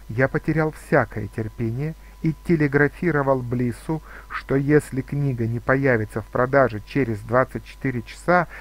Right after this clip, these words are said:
то я взыщу с него судом за убытки. Куда девались все помехи? Около десятка экземпляров были переплетены и появились в продаже в указанный мною срок.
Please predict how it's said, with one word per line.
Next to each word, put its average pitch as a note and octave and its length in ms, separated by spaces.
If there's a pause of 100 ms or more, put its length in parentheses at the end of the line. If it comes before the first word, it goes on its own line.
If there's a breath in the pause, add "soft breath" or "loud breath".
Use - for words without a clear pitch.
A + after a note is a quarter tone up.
(120)
то C3+ 100
я D#3 240
взыщу C3+ 400
с - 120
него C#3+ 320
судом C#3+ 380
за C3+ 80
убытки. C#3 580 (840)
Куда C3 600
девались F3+ 720 (160)
все - 320 (140)
помехи? E3 720 (540 loud breath)
Около E3+ 380
десятка D#3+ 680
экземпляров C3+ 680
были C3 240
переплетены C3+ 720 (220 loud breath)
и D#3 80
появились D#3+ 480
в - 60
продаже C#3+ 520
в C#3+ 60
указанный C3+ 480
мною C3 320
срок. - 360